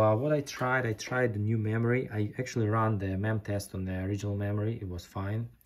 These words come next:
but I just, just to be sure, replaced the memory. I disconnected the internal hard drive, and, uh, I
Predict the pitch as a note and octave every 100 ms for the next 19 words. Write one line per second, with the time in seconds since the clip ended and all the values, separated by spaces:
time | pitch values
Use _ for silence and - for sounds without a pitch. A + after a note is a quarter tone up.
0 | - - F#2+ G2 F#2+ G2+ F#2 - - -
1 | - A2 - G2+ F#2 - E2+ - - -
2 | - - G2 A2 A2+ - A2 A2 A2+ A#2+
3 | B2+ B2 - _ _ - _ _ _ G2+
4 | G2+ - A#2+ B2 B2+ A#2+ - A#2 A#2+ B2
5 | A#2 - A#2+ A#2+ A#2 A#2+ B2+ B2+ - -
6 | _ - - - _ - G2 G2+ G2+ F#2+
7 | G2 G2 G2 G2 - - -